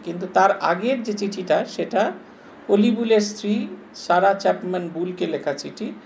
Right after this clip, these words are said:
সেটা ছিল চোদ্দই জুন উনিশশো দুই।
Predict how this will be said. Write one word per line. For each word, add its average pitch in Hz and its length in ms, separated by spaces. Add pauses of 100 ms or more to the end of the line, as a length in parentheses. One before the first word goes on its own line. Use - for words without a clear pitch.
(320)
সেটা 208 240
ছিল 233 280
চোদ্দই 214 600 (380)
জুন 202 460
উনিশশো 165 460 (100)
দুই। 135 200